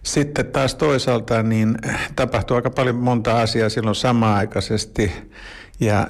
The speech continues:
selvästi City-lehti yhdistet-, yhdistettiin osana tällaiseksi laajempaa ilmiöksi, joka pahassa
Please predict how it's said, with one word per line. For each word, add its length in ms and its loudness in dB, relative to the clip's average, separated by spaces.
selvästi 600 2
City-lehti 600 0
yhdistet-, 640 -2
yhdistettiin 760 0
osana 520 2
tällaiseksi 480 -2
laajempaa 580 0
ilmiöksi, 520 0
joka 140 -2
pahassa 580 0